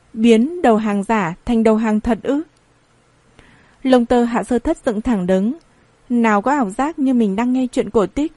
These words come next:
nghìn lẻ một đêm vậy. Lan Tử An không điên,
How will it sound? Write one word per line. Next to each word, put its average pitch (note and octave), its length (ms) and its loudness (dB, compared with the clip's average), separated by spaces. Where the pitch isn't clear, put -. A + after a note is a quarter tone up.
nghìn A3 280 0
lẻ F#3+ 140 -2
một F3+ 200 -4
đêm B3 260 -2
vậy. A#3 220 -2
Lan B3+ 340 2
Tử A#3 100 4
An B3+ 240 2
không C4 280 0
điên, C4 280 2